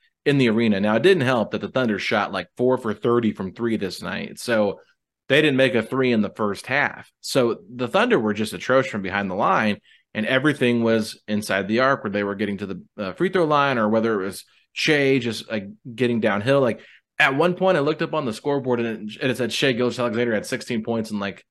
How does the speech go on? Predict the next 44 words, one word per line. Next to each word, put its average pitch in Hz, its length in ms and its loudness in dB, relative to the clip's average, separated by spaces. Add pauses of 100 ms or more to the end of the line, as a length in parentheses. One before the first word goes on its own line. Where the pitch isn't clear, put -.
(360)
the 104 80 -6
second 110 320 -2
quarter, 110 240 0
like, 98 160 -4
right - 80 2
at 113 80 0
the - 80 -14
beginning. 104 320 -2
And 101 80 -2
I 98 60 -4
said, 98 300 -8 (320)
"How 190 140 -4
does 269 140 -4
he 262 120 -4
have 131 120 0
sixteen - 480 -10
points 135 380 -6
already?" 92 600 -6
Like, 98 320 -6 (500)
he 165 120 0
was 214 220 4
just 147 160 -2
playing 127 240 2
out 101 120 2
of 98 60 -4
his 95 140 -4
mind. 170 420 2
And, 117 260 -6
it, 120 220 -6
it, 120 140 -8
you 151 160 -2
know, 143 120 4
this 175 220 2
is 185 140 0
a 165 60 2
game 120 500 -2 (600)
that 117 340 0
the 117 100 -2
Thunder 175 400 2
really 160 280 2
needed 147 180 0
to 117 80 2
win, 107 180 2
because 107 560 -2